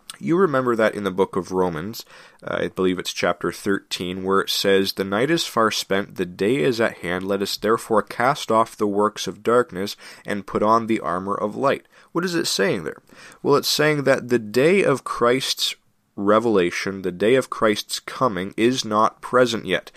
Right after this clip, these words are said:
Christ's kingdom has not been manifested,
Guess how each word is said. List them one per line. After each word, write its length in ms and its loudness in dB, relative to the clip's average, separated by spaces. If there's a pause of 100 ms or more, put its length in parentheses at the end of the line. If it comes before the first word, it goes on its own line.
(200)
Christ's 500 0
kingdom 600 -2
has 220 0
not 280 -2
been 200 0
manifested, 800 -2